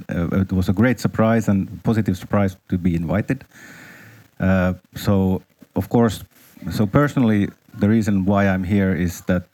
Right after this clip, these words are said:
uh, I want to learn. I want to learn more about the Estonian society, Estonian economy, and, and my previous experience with, uh, with, uh,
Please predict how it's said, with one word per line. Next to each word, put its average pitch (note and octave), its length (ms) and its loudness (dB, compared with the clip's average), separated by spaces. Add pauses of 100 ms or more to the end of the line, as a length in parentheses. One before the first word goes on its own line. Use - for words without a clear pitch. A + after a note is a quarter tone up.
(160)
uh, E2+ 420 -2 (840)
I G2 80 0
want G2 200 0
to - 40 0
learn. F#2+ 380 2 (420)
I F#2+ 80 0
want G2 200 -2
to F#2+ 60 0
learn G2 200 0
more G#2 180 2
about F#2 320 0
the F2 440 0
Estonian F#2+ 600 -2
society, G2+ 680 0
Estonian F2+ 440 -2
economy, G#2 500 0 (580)
and, F#2 280 0
and F#2+ 240 0
my F#2+ 100 2
previous G#2+ 440 0
experience G2+ 600 0
with, F#2 300 0
uh, E2+ 360 0 (120)
with, F2+ 340 -2
uh, E2 340 -2